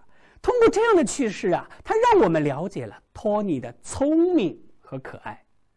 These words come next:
那么对于这样的小狗，你们想收养它吗？估计大家呀，都抢着去收养呢。那么讲到这，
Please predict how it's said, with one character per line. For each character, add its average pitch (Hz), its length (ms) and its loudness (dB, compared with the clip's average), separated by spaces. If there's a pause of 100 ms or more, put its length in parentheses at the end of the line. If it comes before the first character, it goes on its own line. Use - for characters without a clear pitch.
(220)
那 156 140 -6
么 143 100 -8
对 160 160 -2
于 180 80 0
这 285 140 -2
样 370 120 2
的 254 80 4
小 175 200 0
狗， 151 280 -2 (140)
你 160 140 -2
们 180 280 -2 (220)
想 180 260 -2
收 254 160 0
养 233 160 -4
它 233 160 -8
吗？ 240 140 -10 (1120)
估 151 140 -6
计 156 100 -2
大 143 160 -2
家 143 160 -4
呀， 127 200 -6 (160)
都 190 160 -4
抢 151 480 -4
着 214 100 -2
去 214 160 -4
收 214 160 4
养 180 180 4
呢。 180 160 0 (1160)
那 294 80 -4
么 240 120 2
讲 139 220 -4
到 143 100 -10
这， 262 300 -6